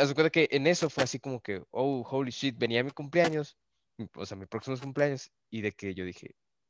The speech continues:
quiero una guitarra, güey. Necesito una guitarra, güey. Entonces me compraron una guitarra eléctrica, de esas de que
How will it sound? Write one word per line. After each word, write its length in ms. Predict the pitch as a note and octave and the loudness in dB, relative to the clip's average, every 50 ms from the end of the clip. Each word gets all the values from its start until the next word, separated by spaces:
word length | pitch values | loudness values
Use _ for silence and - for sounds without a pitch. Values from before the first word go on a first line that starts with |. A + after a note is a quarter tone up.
| _ _ _ _ _ | _ _ _ _ _
quiero 160 | - A#2+ A2 A2 | -4 -4 -2 -2
una 100 | G#2+ F#2 | -2 -4
guitarra, 440 | F2+ - - G#2 G2+ F#2+ F#2+ F2+ | -4 0 4 4 4 4 2 -2
güey. 140 | F#2+ G#2 G#2 - _ _ _ _ _ _ _ _ - | -6 -8 -12 -16 _ _ _ _ _ _ _ _ -10
Necesito 680 | - - - - - - - D3 C3 - - A2+ F#2+ - | -8 -6 -4 -2 0 2 2 0 0 0 0 0 0 0
una 340 | - B2 B2+ A2+ A2 G#2+ G2 - | -4 -6 -4 -2 0 -2 -2 -2
guitarra, 520 | A2 G#2+ G#2 - - G#2+ G#2 G2 F#2+ F2+ E2+ | -6 -10 -4 2 4 4 6 6 4 0 0
güey. 120 | E2+ - | -2 -6
Entonces 280 | - G#2+ G#2+ - A2+ A#2 | -12 -10 -6 -6 -4 -4
me 80 | B2+ B2 | -4 -4
compraron 300 | C3+ A#2+ C3+ C3+ C#3 C#3+ | 0 2 4 4 4 4
una 100 | C#3+ D3 | 2 0
guitarra 320 | D3 C3+ - C3+ C3+ C#3 | 0 2 2 4 4 6
eléctrica, 680 | C#3+ C#3+ D3 C#3+ C#3 - - C3 - - B2+ B2 C3 - - | 6 6 6 4 4 0 -6 -10 -4 -2 -2 -2 -2 -4 -2
de 80 | G2 | 4
esas 220 | G2 - - A2+ A2+ | 6 6 6 4 2
de 80 | A2+ | -2
que 260 | - - G2 F#2 - | -4 -4 -8 -8 -8